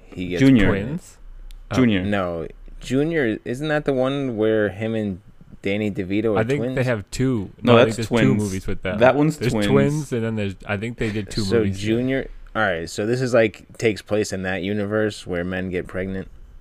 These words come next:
Speaker 2: Yeah,
Speaker 1: And
Speaker 2: except
Speaker 1: I somehow slept with Hulk Hogan.
Speaker 2: Yeah,
Speaker 1: And
Speaker 2: and the
Speaker 1: gives
Speaker 2: baby,
Speaker 1: birth
Speaker 2: and the
Speaker 1: to a
Speaker 2: babies
Speaker 1: mustache.
Speaker 2: either come out of your butthole or the penis, which that would probably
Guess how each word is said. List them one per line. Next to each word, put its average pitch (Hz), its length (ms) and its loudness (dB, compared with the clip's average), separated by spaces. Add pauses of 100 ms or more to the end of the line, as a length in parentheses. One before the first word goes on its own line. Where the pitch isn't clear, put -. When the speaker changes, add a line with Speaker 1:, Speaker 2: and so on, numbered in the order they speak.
(420)
Speaker 2:
Yeah, 101 380 -2 (180)
Speaker 1:
And 123 80 4
Speaker 2:
except 104 200 4
Speaker 1:
I 101 100 0
somehow 101 400 -2
slept 95 280 -2
with 95 120 -6
Hulk 95 240 -6
Hogan. 90 440 -4 (1200)
Speaker 2:
Yeah, 120 140 8
Speaker 1:
And 113 60 8
Speaker 2:
and 110 80 4
the 101 40 2
Speaker 1:
gives 98 60 -2
Speaker 2:
baby, 117 120 8
Speaker 1:
birth 98 160 2
Speaker 2:
and 120 100 4
the 107 40 0
Speaker 1:
to 107 120 2
a 92 60 0
Speaker 2:
babies 101 300 2
Speaker 1:
mustache. 127 220 4
Speaker 2:
either 120 160 4
come 113 220 -2
out 113 120 0
of 107 100 -2
your 101 100 -2
butthole 113 600 2
or 107 320 2
the 101 240 2
penis, 104 520 -4
which 98 460 -6 (840)
that 104 140 0
would 104 120 -4
probably 98 300 2